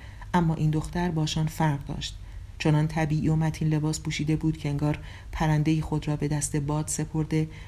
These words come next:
و آمادهٔ سفر به دنیای دیگر شده است. هرگز زنی را ندیده بود که لباس خود را با چنین لذت آشکاری بپوشد. چنین به نظر می‌رسید که لباس‌ها در تن او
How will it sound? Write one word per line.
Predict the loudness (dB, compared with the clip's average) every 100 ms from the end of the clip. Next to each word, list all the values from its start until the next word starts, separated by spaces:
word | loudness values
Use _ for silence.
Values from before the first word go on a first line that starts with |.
| -2
و | 0
آمادهٔ | 2 2 2 0 2 2
سفر | 0 0 0 0
به | 0
دنیای | 0 0 0 0 0
دیگر | -2 -2 0 0
شده | -2 -4
است. | -4 -6 -8 -10 -12 -14 -16 -16 -16 -16 -12 4
هرگز | 6 8 6 8
زنی | 8 8
را | 6
ندیده | 4 4 2 2
بود | 0 0
که | 0
لباس | 0 2 0
خود | 0 -2 -2
را | -2
با | 0 -2
چنین | 0 0 2
لذت | 0 0 -2 -4 -4
آشکاری | -2 -2 0 0 0
بپوشد. | -2 -4 -6 -6 -6 -10 -14 -14 -14 -12 2
چنین | 6 6
به | 6
نظر | 4 4 2
می‌رسید | 2 0 0 0 0
که | 0
لباس‌ها | 2 0 -2 0 0
در | 0
تن | -2 -2 -2
او | 0 0